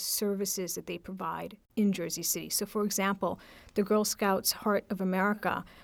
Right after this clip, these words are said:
uh, I'm sorry, Girl Scouts Heart of New Jersey, uh, is located down in, I wanna say, like, Westfield, that part of the state. But they do programs here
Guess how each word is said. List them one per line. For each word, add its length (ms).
uh, 220
I'm 80
sorry, 400
Girl 140
Scouts 320
Heart 260
of 140
New 140
Jersey, 640
uh, 260
is 180
located 540
down 400
in, 240
I 80
wanna 200
say, 200
like, 220
Westfield, 720
that 160
part 180
of 80
the 60
state. 380
But 160
they 160
do 200
programs 560
here 340